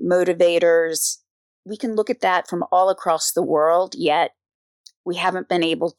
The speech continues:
to, you know, find a way to stop some of the horrible things that people do from happening. And for the first time, I think, that I can ever remember, I've looked at articles and just not read them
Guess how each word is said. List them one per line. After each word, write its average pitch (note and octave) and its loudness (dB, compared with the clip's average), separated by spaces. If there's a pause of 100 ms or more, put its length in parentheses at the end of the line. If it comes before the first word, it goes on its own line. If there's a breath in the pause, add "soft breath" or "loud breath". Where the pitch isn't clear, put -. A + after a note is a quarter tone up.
(100)
to, D3+ -6 (380)
you E3 -4
know, D#3 -4
find E3+ -2
a E3 0
way F3+ 2
to D#3 -4
stop D#3+ -2
some E3+ -2
of D#3 -6
the D#3 -6
horrible F3 0
things F#3+ -6
that D#3 -2
people D3+ -6
do F3 -4
from E3+ -10
happening. D#3 -6 (340)
And E3+ -4
for E3+ -2
the D#3 -2
first - -6
time, F#3+ -6
I E3+ -2
think, E3+ -8 (120)
that D3+ -4 (180)
I D#3+ -6
can - -10
ever F3 -2
remember, E3+ -4 (400)
I've E3+ -2 (140)
looked E3 -2
at D#3+ 0
articles D#3+ 0
and D#3+ -4 (260)
just F#3+ -4
not G#3+ -2
read D#3+ 2
them D3+ 0